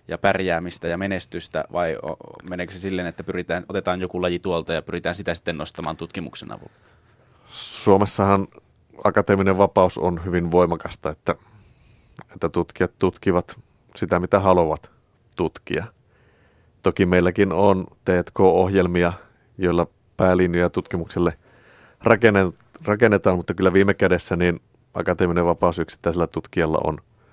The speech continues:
Speaker 2: on hyvin voimakas. Että hän, hän itse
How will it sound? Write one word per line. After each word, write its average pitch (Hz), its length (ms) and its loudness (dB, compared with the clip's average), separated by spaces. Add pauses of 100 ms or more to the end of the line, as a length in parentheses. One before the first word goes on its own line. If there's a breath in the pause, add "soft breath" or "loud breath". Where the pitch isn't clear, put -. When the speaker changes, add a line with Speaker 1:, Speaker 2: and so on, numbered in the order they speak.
(680 soft breath)
Speaker 2:
on 85 140 0
hyvin 82 280 0
voimakas. 82 560 0 (360)
Että - 180 -14
hän, 87 200 -4 (1600)
hän 85 220 -6
itse - 260 0